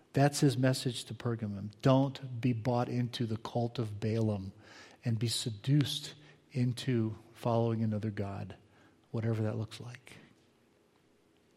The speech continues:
Father, thank you. Thank you for your knowing us so well that <laughs> you knew we needed a Savior.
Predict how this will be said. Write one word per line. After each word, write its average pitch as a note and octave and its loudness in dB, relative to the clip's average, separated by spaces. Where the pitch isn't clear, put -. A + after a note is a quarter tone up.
Father, D3 10
thank D3+ 6
you. G#2 2
Thank C3 0
you C3+ 4
for B2+ 2
your A#2 2
knowing C#3+ 8
us C3+ 6
so - 8
well G#2+ 4
that A#2 2
<laughs> - -10
you C#3 6
knew D#3+ 10
we C#3+ 6
needed C3 8
a B2 6
Savior. A#2 6